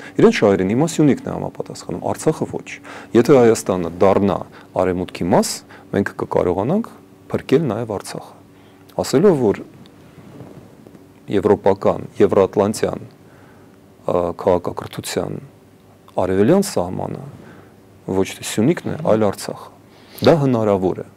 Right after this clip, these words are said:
դա անհնար չէ։ Դրա համար պետք է գործել, այլ ոչ թե թողնել բարձի թող, ինչպես արվեց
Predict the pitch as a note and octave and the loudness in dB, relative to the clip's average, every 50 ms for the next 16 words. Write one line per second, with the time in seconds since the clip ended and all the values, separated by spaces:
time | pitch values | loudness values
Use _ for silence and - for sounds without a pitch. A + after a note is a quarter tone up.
0 | _ - G2 G2+ G#2 G#2+ - - - - G#2+ G#2 G2+ F#2+ A2+ G2 G2+ A2+ B2 - | _ -2 2 4 4 4 4 0 -4 -2 -2 0 0 -2 -2 0 0 0 0 -2
1 | - - - - - - - - - - - - - A2 C3+ D#3 D#3 C3+ - - | -6 -10 -10 -10 -10 -12 -18 -20 -20 -18 -10 -2 2 4 4 4 4 2 2 -2
2 | A#2 - - A2 F2 F#2 F#2+ F2+ - - - - - - - - - - - F#2+ | -2 0 0 -2 0 0 0 -2 -2 -6 -10 -10 -10 -10 -14 -18 -8 0 2 4
3 | G2 G#2 A#2+ C3+ - - - B2+ A2+ - - G#2 F#2+ G2 G#2+ A2 G#2+ G#2 F#2+ F2+ | 4 6 6 4 4 2 -2 -2 -2 2 2 2 2 2 2 2 2 2 0 -2
4 | - - - - F#2+ F2+ - - - - - - A2 C#3 - - - - - - | -6 -10 -8 -4 -2 -2 -2 -4 -8 -6 -2 0 0 0 0 -4 -10 -10 -8 -6
5 | - G2+ G#2 - - - - - - - - - - F#2+ G2 G2 G2+ G2+ - - | -4 -4 -4 -6 -8 -14 -16 -20 -20 -18 -10 -4 -2 -2 0 2 2 0 0 -2